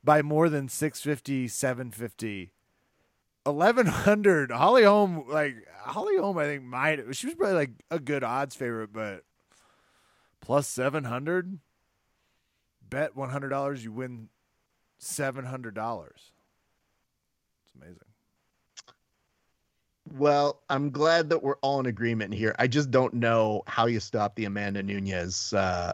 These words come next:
Speaker 2: equation. I know you mentioned force with force,
Speaker 1: Did you see the
Speaker 2: but
Speaker 1: baby
Speaker 2: we've seen
Speaker 1: article? Did you see the baby article? As somebody
Speaker 2: Yes.
Speaker 1: who's trying to have one, guy with three children on the line, dog, everybody gets this feeling. She's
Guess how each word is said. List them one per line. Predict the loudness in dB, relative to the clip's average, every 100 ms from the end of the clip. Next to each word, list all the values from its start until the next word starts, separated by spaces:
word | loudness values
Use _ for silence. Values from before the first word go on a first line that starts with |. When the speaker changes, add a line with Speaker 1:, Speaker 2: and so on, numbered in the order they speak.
| -4
Speaker 2:
equation. | -4 0 2 2 4 4
I | 6
know | 8
you | 8 8
mentioned | 6 4 2 -4 -2
force | 2 2 2
with | -6
force, | -4 0 2 2
Speaker 1:
Did | 0
you | -2
see | 0 0
the | 2
Speaker 2:
but | 2 2
Speaker 1:
baby | 4 4
Speaker 2:
we've |
seen | 6 4
Speaker 1:
article? | 4 2 0 -6 -12
Did | -10
you | -12
see | -12 -12
the |
baby | -10 -10 -8 -6
article? | -6 -6 -6 -8 -8
As | -10 -10 -12
somebody | -10 -8 0 2
Speaker 2:
Yes. | 2 -2
Speaker 1:
who's | -8
trying | -10 -10
to | -10
have | -10 -10
one, | -12 -12 -14 -16
guy | -12 -10 -10
with | -12 -16
three | -16 -14
children | -10 -8 -8 -10 -12
on | -14
the | -14
line, | -12 -12 -10 -12 -14 -16 -18 -20 -20 -20
dog, | -12 -8 -8 -8 -10 -14
everybody | -10 -10 -8 -10 -10 -10 -12 -16 _ _ _
gets | -10 -10 -10 -12
this | -10 -10
feeling. | -6 -4 -4 -6 -14 -20 _ _ _ _ _ _ _
She's | -6 -4 -4 -6 -12